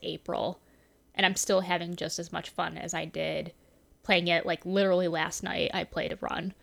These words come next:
Um, and I'm still having just as much fun, and I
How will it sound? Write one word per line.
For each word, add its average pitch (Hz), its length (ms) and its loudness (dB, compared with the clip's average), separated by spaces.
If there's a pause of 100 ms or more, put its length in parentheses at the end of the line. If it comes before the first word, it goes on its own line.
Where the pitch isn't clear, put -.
(680)
Um, 165 440 -6 (840)
and 196 80 2
I'm 180 80 4
still 180 220 2
having 170 360 0
just - 240 -10
as 175 120 -10
much 170 180 -8
fun, 170 440 -4
and 170 140 -4
I 170 140 -2